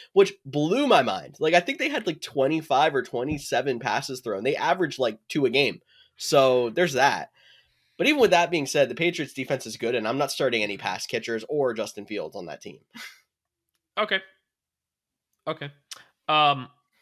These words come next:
Speaker 2: I'm not saying start him at all, but a lot of teams drop Darnell Mooney because of how bad he's been so far this year.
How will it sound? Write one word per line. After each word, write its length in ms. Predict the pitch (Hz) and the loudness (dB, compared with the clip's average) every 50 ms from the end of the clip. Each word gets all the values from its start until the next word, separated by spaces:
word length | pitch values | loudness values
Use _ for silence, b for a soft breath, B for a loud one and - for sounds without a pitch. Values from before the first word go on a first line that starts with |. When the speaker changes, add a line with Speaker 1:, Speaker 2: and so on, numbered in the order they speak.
| _ _ | _ _
Speaker 2:
I'm 140 | 151 185 220 | -8 -6 -2
not 220 | 208 165 151 - | -2 -4 -4 -4
saying 580 | - - 151 147 143 139 139 131 127 123 113 - _ _ _ _ _ _ _ _ _ _ _ _ _ _ _ _ _ _ _ _ _ - | -6 -6 -4 -2 0 0 0 -2 -4 -6 -10 -16 _ _ _ _ _ _ _ _ _ _ _ _ _ _ _ _ _ _ _ _ _ -18
start 300 | - - - 147 120 110 | -18 -8 -4 -2 -2 0
him 120 | 110 135 - _ _ _ _ - | -2 -4 -8 _ _ _ _ -4
at 120 | 131 127 | -2 0
all, 200 | 120 117 - B B B B B B | 0 0 -2 B B B B B B
but 320 | 135 117 151 143 139 - - | -8 0 2 2 2 2 0
a 80 | 131 135 | -2 -2
lot 320 | 127 131 135 151 180 202 | 0 2 4 4 4 4
of 60 | - | 2
teams 380 | - - 160 156 147 135 - - | -2 -4 -4 -4 -4 -6 -10 -10
drop 380 | - 127 127 127 120 - 127 | -4 -2 0 0 0 -2 -6
Darnell 320 | 113 131 123 127 123 120 120 | -4 -2 -2 -2 -2 -4 -6
Mooney 260 | 113 107 110 123 135 | -8 -10 -8 -8 -8
because 260 | 120 123 120 120 110 110 | -8 -8 -8 -10 -10 -12
of 80 | 98 | -6
how 260 | - 120 120 107 98 _ | -4 -4 -4 -4 -6 _
bad 300 | 107 104 110 123 135 131 | -4 -2 -2 -2 -2 -4
he's 200 | 139 131 117 - | -6 -8 -10 -6
been 260 | - 131 127 127 127 | -4 -4 -4 -4 -6
so 180 | - - 131 127 | -6 -6 -6 -6
far 260 | - 127 127 127 127 | -4 -4 -4 -4 -4
this 280 | 120 127 117 - - - | -6 -8 -10 -10 -12 -12
year. 400 | 104 101 110 127 139 151 156 | -12 -10 -8 -8 -8 -8 -10